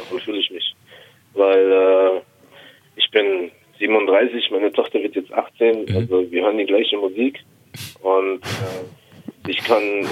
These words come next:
Speaker 1: mich mit ihr unterhalten, verstehe die Zusammenhänge, ähm, weiß auch, was sie so bedrückt mit ihren jungen Jahren teilweise. Anderen, ja, wenn's um Jungs geht oder sowas, dann suchst du eher das Gespräch, ne,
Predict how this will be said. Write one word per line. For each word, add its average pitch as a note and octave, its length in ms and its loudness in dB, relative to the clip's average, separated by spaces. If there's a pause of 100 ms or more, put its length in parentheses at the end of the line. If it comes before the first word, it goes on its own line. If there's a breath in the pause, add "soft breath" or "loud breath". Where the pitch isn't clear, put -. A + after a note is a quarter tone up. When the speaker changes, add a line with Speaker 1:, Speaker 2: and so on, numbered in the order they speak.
(220)
Speaker 1:
mich A#2+ 200 2
mit A2+ 160 0
ihr A2+ 180 4
unterhalten, A2+ 600 0
verstehe A#2 360 -2
die A2+ 140 -4
Zusammenhänge, A#2 560 2
ähm, G2+ 640 2 (640 soft breath)
weiß G2+ 200 4
auch, G#2 140 2
was G2+ 160 2
sie G#2 100 -10
so G2+ 100 -2
bedrückt A#2+ 420 -2 (680)
mit G#2 120 -4
ihren A2 160 2
jungen A2 220 2
Jahren A2+ 260 2
teilweise. A2 600 2 (220)
Anderen, G2+ 560 0
ja, G2 220 2
wenn's G#2 220 -2
um G#2 60 -4
Jungs A2 260 0
geht A2 160 2
oder G#2 180 4
sowas, G#2 240 4
dann G2 120 -2
suchst G#2 180 -10
du D#2+ 60 -8
eher G2+ 160 4
das F#2+ 140 -14
Gespräch, - 440 -4
ne, G2+ 240 -2